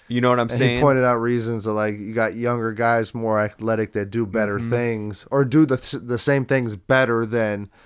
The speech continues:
Speaker 2: some of those guys on that, that, uh, what was it, twenty fifteen team?
Speaker 1: Yeah.
Speaker 2: And it's like, dang, man, <laughs> he's got a good point.
Speaker 1: He does.
Speaker 2: And you still got the be-, the best shooter in the history of basketball.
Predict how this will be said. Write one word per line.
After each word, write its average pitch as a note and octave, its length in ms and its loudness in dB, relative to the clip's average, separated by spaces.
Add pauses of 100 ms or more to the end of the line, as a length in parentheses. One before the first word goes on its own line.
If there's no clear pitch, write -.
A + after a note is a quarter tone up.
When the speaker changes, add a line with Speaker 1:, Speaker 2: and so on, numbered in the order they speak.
(480)
Speaker 2:
some D3+ 180 0
of C3 60 4
those A#2 160 2
guys A#2 260 2
on A2+ 140 0
that, G#2+ 300 0
that, G#2 360 0
uh, D#2 200 -4
what E2+ 140 -10
was F2+ 120 -8
it, D#2 120 -12
twenty F#2 220 -8
fifteen G2+ 460 -8
team? B2 320 -8
Speaker 1:
Yeah. A2+ 240 -2 (800)
Speaker 2:
And A2+ 80 0
it's A#2 100 -2
like, G2 200 -2
dang, A#2+ 360 -6
man, B2 120 -2
<laughs> A2+ 100 -6
he's G#2+ 160 -10
got - 260 -6
a - 80 -10
good F3 220 2
point. G#3 340 2
Speaker 1:
He A#2+ 160 0
does. A#2 280 4
Speaker 2:
And C#3 100 4
you C#3+ 60 4
still D#3 200 4
got C#3+ 220 4
the C#3 80 0
be-, C3 180 2
the A#2+ 140 -4
best C3+ 240 4
shooter C3 340 0
in A2+ 140 -2
the A#2 80 -2
history C3 300 -2
of A#2+ 60 -4
basketball. G#2+ 640 -4